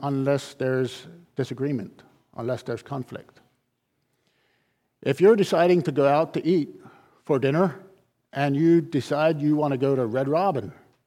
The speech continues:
or Red Lobster, if you're both in agreement, there's no submission that's in the picture. You're both,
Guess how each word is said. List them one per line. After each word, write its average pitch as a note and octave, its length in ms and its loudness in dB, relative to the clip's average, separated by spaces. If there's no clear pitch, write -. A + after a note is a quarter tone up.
or B2 320 -2
Red C3+ 240 0
Lobster, D#3+ 560 0
if C#3+ 220 0
you're G#3+ 120 8
both G#3 480 4
in F#3+ 140 0
agreement, F#3 720 2
there's F#3+ 260 4
no E3 180 6
submission F#3+ 560 0
that's F3+ 220 -2
in F#3 120 2
the F3 60 0
picture. A3 440 -4
You're D3+ 160 0
both, F#3 380 2